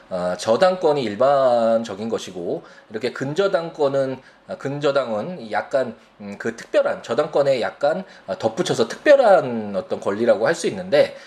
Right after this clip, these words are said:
에, 바로 저당권을 아직 알지도 못하는데 근저당이 나와서 약간, 아, 의아할 수도 있지만,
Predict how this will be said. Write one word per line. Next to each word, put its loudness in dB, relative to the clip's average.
에, -2
바로 4
저당권을 2
아직 0
알지도 -4
못하는데 0
근저당이 2
나와서 0
약간, -4
아, -12
의아할 0
수도 -10
있지만, -4